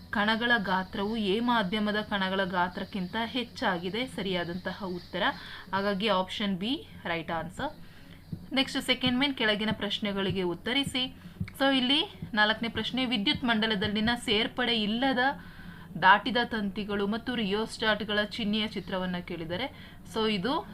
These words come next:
ಸರಿಯಾದಂತಹ ಚಿಹ್ನೆ. ಇದನ್ನ ನಾವು ಸೇರ್ಪಡೆ ಇಲ್ಲದ ದಾಟಿದ ತಂತಿಗಳಂತೀವಿ, ಇದನ್ನ ರಿಯೋಸ್ಟಾಟ್ ಅಂತ ಹೇಳಿ ತಗೊಳ್ತೀವಿ. ಐದನೇ ಪ್ರಶ್ನೆ, ಒಂದು ಮಾಧ್ಯಮದ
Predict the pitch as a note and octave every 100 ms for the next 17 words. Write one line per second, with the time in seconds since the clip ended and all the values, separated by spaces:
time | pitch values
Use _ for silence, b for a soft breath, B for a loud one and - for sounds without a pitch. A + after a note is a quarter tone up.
0 | - G3 F#3+ F#3 F3 F3+ G3+ F#3+ F#3 F#3
1 | F#3 F3+ F#3+ F#3+ F#3+ G3 A#3 D4 B B
2 | B B - - - - - A#3 A3+ A#3
3 | A#3 A#3+ - - - A3+ A3+ A#3 A3 G#3
4 | F#3 F#3 G#3 G3 G3+ F#3+ F#3 F#3+ F3+ F#3
5 | G#3+ G3+ G#3 G3 F#3 F#3+ - G3+ F#3 F#3
6 | F3+ F#3+ F3+ E3+ E3 D#3+ - G#3 D#4 B
7 | B B B A#3 C#4+ D#4 D4+ C4+ C4 C#4
8 | C4 A#3 C4 A#3+ A#3 G#3+ A3+ A#3+